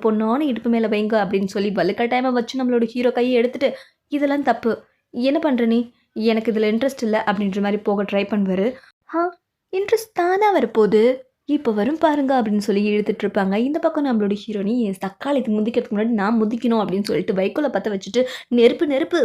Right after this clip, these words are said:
பத்திக்கிச்சு, எல்லாம் ஓடி வாங்க" அப்படின்னு சொல்லி பயங்கரமா கூப்பாடு போடுவாங்க. இதை கேட்ட உடனே நம்ம ஹீரோ ஷாக் ஆயிடுவாரு. "எது, நெருப்பா?" "ஆமா, ஆமா,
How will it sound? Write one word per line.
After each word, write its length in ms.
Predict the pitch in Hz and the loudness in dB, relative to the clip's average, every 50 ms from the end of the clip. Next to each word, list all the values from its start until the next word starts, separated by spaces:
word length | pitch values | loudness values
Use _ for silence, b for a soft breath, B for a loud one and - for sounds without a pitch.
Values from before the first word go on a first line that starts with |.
| 208 - | 0 0
பத்திக்கிச்சு, 440 | - 269 262 339 330 359 349 - 330 240 B B B B | -2 -2 -2 0 -2 -2 0 0 -4 -4 B B B B
எல்லாம் 280 | B 330 311 320 349 349 | B 2 4 4 6 6
ஓடி 200 | 339 370 370 370 | 6 4 4 4
வாங்க" 260 | 370 370 359 370 381 392 392 392 392 392 392 392 392 392 381 | 4 2 2 4 6 6 6 6 6 6 6 6 6 4 4
அப்படின்னு 340 | 359 285 240 202 220 220 214 | 2 2 0 0 0 0 0
சொல்லி 160 | 220 190 190 | 0 -2 -2
பயங்கரமா 540 | 180 185 175 190 202 226 240 226 185 208 220 220 | -2 -2 -2 -2 0 2 2 2 2 2 0 -2
கூப்பாடு 300 | 240 226 220 214 202 190 | -4 -4 -2 -2 -2 0
போடுவாங்க. 380 | 208 196 190 190 185 180 185 190 226 247 B B B B B | -2 -2 -2 -2 -2 0 0 0 -2 -2 B B B B B
இதை 240 | - 311 311 311 269 | 0 0 2 0 0
கேட்ட 280 | - 277 311 311 330 311 | 0 -2 -2 0 2 0
உடனே 180 | 262 233 269 | 2 2 0
நம்ம 200 | 294 277 240 208 202 | 0 0 0 0 0
ஹீரோ 200 | - 220 214 208 | 0 0 0 0
ஷாக் 320 | 196 - - 220 226 226 254 | 0 0 0 -2 0 0 0
ஆயிடுவாரு. 320 | 233 202 196 190 190 208 254 254 B B B B - | 0 0 0 0 0 0 -2 -2 B B B B -4
"எது, 220 | 269 240 254 311 | -2 0 0 2
நெருப்பா?" 360 | 285 277 277 349 330 359 349 277 233 B B B 320 | 2 2 2 2 2 2 0 0 0 B B B 6
"ஆமா, 220 | 349 392 427 440 427 | 6 6 8 6 6
ஆமா, 180 | 427 440 453 | 6 4 4